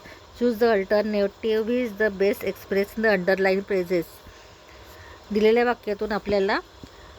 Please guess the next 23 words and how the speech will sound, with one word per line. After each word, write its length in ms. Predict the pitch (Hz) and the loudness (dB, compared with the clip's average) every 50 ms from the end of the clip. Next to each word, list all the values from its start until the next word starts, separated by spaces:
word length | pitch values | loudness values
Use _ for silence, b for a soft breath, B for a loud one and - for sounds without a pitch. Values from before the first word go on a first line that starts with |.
| B B - - - | B B -16 -6 -2
अल्टरनेटिव्ह 1000 | 208 208 202 202 226 214 214 214 202 196 - 233 269 294 285 277 247 226 220 208 | 0 2 2 4 2 2 2 0 -2 0 0 -2 -2 -2 -6 -8 -8 -6 -2 0
ओळखायचं 520 | 202 208 202 202 226 202 175 - - 208 | 2 2 2 2 0 -2 -2 -2 -2 -2
आहे. 200 | 196 208 202 196 | -2 0 0 0
वाक्य 280 | 175 190 196 - - 240 | -2 -2 -4 -4 -4 -4
दिलं 220 | 214 240 220 214 | -2 -2 0 0
आहे, 160 | 214 214 214 240 | 2 2 2 0
"He 340 | 226 233 220 220 220 214 | 0 -2 0 0 -2 -2
is 100 | 202 202 | -2 0
out 640 | 226 233 208 185 185 196 202 - - - - - 208 | 0 2 2 2 0 0 -2 -6 -18 -14 -6 -4 -2
and 200 | 208 214 - - | -2 0 0 0
out 160 | 202 196 202 196 185 185 220 | 2 0 0 -2 -2 -2 -2
the 100 | 240 294 B B B B B B B B - 220 | -2 -2 B B B B B B B B -4 0
reactionary." 1000 | 226 240 247 240 233 233 - - - - - - 226 214 214 214 208 185 185 180 165 - _ _ _ _ - - - - - - - - - - - - - - - - - - - - | 2 4 6 6 6 6 4 -2 -12 -18 -14 -10 -6 -2 0 0 0 -2 -4 -8 -10 -12 _ _ _ _ -20 -20 -20 -20 -20 -20 -20 -20 -20 -20 -20 -20 -20 -20 -20 -20 -20 -12 -4 -4
ऑप्शन 340 | 190 196 - - 247 226 | -4 -4 -2 -2 0 2
आहे 120 | 226 226 240 - B B B B B B - | 2 2 0 -2 B B B B B B -6
deadly 520 | 202 196 208 208 196 220 220 240 226 214 | 2 4 4 4 4 2 2 2 2 2
against, 800 | 196 202 208 214 262 247 - - - - - - - - 208 202 | 2 0 -2 -2 -2 -6 -10 -20 -20 -20 -20 -20 -14 -8 -4 -2
in 80 | 214 262 - - | -2 -2 0 0
favor 240 | 247 208 208 214 214 | 2 2 2 2 2
of, 160 | 220 247 320 - - B B B B - 202 196 | 2 0 0 -2 -6 B B B B -10 -6 -2
no 160 | 214 226 240 247 | -2 0 0 0
more, 280 | 226 214 208 226 294 - - - - - - - - - - - - - - - - - - - | 0 0 2 0 0 -2 -4 -20 -20 -20 -20 -20 -20 -20 -20 -20 -20 -20 -20 -20 -20 -12 -2 2
throw. 240 | 262 240 190 175 | 2 2 2 2